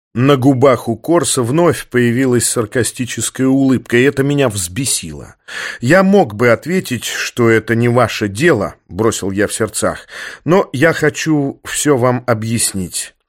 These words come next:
Лиана не только очень красивая женщина, она незаурядная женщина. К тому же с раннего возраста обожала читать. Знаете,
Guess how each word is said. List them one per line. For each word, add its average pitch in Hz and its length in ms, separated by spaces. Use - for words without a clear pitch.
Лиана 127 640
не 131 140
только 180 260
очень 165 320
красивая 143 640
женщина, 104 720
она 127 460
незаурядная 123 960
женщина. 80 640
К - 60
тому 165 240
же 160 100
с - 140
раннего 135 440
возраста 131 680
обожала 123 600
читать. - 640
Знаете, 127 600